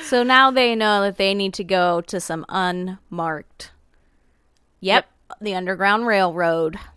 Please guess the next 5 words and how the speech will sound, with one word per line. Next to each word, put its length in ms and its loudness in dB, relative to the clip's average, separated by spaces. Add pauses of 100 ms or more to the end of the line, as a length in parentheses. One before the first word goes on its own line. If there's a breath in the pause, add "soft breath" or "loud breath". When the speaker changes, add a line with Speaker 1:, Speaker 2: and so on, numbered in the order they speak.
Speaker 2:
Yep. 300 -8 (180)
Speaker 1:
Mm-hmm. 600 -4 (1300)
Speaker 2:
So, 280 -4
yeah. 160 -4
Speaker 1:
Yeah. 180 -4